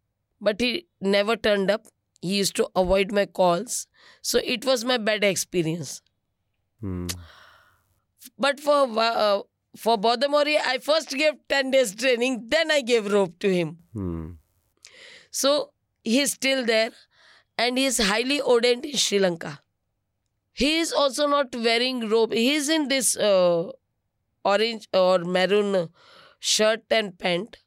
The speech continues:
Speaker 1: with shaved head and all. He is there. He looks like monk when he goes to the area where, uh, Dalits are very much against the Sri Lankan people, you know. They have different kind of thoughts. He goes there.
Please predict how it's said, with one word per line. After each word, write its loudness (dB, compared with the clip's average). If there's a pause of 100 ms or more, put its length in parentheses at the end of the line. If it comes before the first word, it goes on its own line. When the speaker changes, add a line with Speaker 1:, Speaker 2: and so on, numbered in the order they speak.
(760)
Speaker 1:
with -4
shaved -2
head 0
and 0
all. 0 (140)
He -2
is -2
there. 0 (100)
He 0
looks -2
like -2
monk -2
when 0
he 0
goes -6
to -10
the -4 (600)
area 2
where, 2
uh, 4 (280)
Dalits -2 (100)
are 2
very -2 (800)
much -2
against -2
the -2
Sri -2
Lankan -4
people, -8
you 0
know. -4
They -2
have -2 (120)
different -8
kind 0
of -4 (140)
thoughts. -6 (500)
He -6
goes 2
there. 2